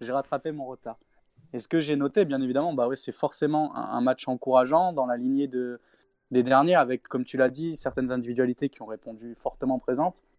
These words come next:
Euh, je pense forcément à Toko Ekambi qui, depuis quelques semaines,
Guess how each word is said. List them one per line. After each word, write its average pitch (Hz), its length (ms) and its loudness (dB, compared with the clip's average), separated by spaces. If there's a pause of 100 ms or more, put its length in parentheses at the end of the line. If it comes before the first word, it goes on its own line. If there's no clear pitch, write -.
(280)
Euh, 113 100 -2
je - 80 -8
pense - 220 2
forcément 117 580 2
à 113 80 -6
Toko - 260 0
Ekambi 127 440 6
qui, 131 300 0
depuis 117 340 0
quelques 120 320 6
semaines, 135 320 8